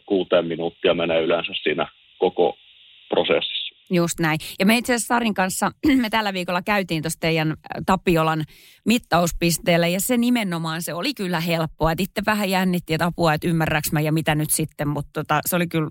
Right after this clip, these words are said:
Speaker 2: se oli kyllä harvinaisen selkeä, että ei siinä kyllä oikein, oikein väärin voi tehdä. Et, et hyvät ohjeet ja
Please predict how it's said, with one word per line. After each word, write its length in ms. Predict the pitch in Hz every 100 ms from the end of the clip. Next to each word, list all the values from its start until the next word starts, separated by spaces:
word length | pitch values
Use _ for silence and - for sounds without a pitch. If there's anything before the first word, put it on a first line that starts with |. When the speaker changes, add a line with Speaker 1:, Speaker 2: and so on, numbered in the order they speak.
| -
Speaker 2:
se 100 | 180
oli 100 | 175
kyllä 160 | 180 160
harvinaisen 520 | 143 135 143 - 151
selkeä, 460 | 151 151 - - -
että 180 | - 113
ei 120 | 165
siinä 220 | 156 156 151
kyllä 200 | 156 143
oikein, 280 | 139 143 - - _ -
oikein 300 | 202 277 202
väärin 320 | 170 156 131
voi 120 | 135 147 -
tehdä. 380 | - 147 - -
Et, 60 | - -
et 100 | 190
hyvät 260 | 202 196 -
ohjeet 480 | 165 147 156 143
ja 120 | -